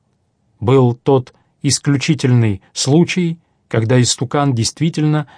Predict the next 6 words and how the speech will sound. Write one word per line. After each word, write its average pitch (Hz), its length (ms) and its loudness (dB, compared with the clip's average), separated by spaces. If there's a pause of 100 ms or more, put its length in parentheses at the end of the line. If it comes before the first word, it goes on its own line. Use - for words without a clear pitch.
защищал 104 800 -2 (220)
от 120 160 -6
нападения 110 720 0
сзади. 90 600 -4 (3500)
Увидел 135 640 2 (440)
тщедушного, 131 1000 0